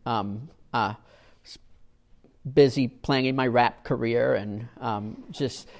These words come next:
how my life was gonna go from there. And, uh, the door swings open. And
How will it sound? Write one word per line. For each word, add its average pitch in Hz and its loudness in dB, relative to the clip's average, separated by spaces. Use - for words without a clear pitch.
how 143 6
my 135 2
life 135 4
was 143 -4
gonna 131 0
go 127 6
from 139 -2
there. 117 0
And, 147 8
uh, 139 10
the 151 0
door 139 6
swings 120 -6
open. 101 -4
And 131 2